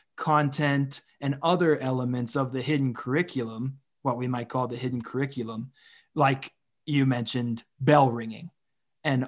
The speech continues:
all sorts of other things that are, I would say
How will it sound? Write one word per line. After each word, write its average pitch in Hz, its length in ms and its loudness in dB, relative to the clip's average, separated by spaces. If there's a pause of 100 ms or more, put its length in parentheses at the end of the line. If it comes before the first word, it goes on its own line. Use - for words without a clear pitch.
all 170 240 8
sorts 135 320 0
of 127 100 0
other 131 220 0
things 117 560 -10 (360)
that 135 520 0 (640)
are, 135 680 4
I 147 100 6
would 139 200 4
say 131 540 2